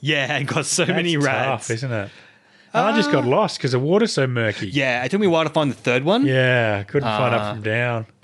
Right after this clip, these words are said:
Speaker 1: Yeah, so it took
Speaker 2: Yeah.
Speaker 1: me, took me a couple of goes, but I eventually got it and went, went a whole loop around underwater
Speaker 2: Yeah.
Speaker 1: section. There's a whole loop you can
Speaker 2: Well,
Speaker 1: follow and stuff.
Speaker 2: apparently,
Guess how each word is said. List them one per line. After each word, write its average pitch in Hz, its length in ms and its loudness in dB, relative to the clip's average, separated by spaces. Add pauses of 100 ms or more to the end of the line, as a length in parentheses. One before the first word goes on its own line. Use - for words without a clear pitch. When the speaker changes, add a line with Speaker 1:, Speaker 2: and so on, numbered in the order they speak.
(340)
Speaker 1:
Yeah, 113 300 0
so 120 140 -2
it 104 80 -2
took 170 100 -2
Speaker 2:
Yeah. 160 60 -4
Speaker 1:
me, 110 260 -2 (120)
took 160 140 0
me 143 60 0
a - 20 -2
couple 123 180 -4
of 113 80 -2
goes, 120 240 0
but 117 140 -2
I 117 60 2
eventually 120 420 -2
got 110 240 -2
it 107 100 -2
and 110 80 -6
went, 113 220 -2
went 117 180 0
a 113 60 0
whole 113 360 -2
loop 123 300 0
around 104 460 -2 (480)
underwater 113 460 -2
Speaker 2:
Yeah. 110 60 -2
Speaker 1:
section. 110 240 -2
There's 101 100 -6
a - 20 -8
whole 101 120 -4
loop 101 200 -8
you 110 60 -14
can - 100 -6
Speaker 2:
Well, 151 120 2
Speaker 1:
follow 160 100 0
and 101 80 -8
stuff. 160 100 0
Speaker 2:
apparently, 131 580 -2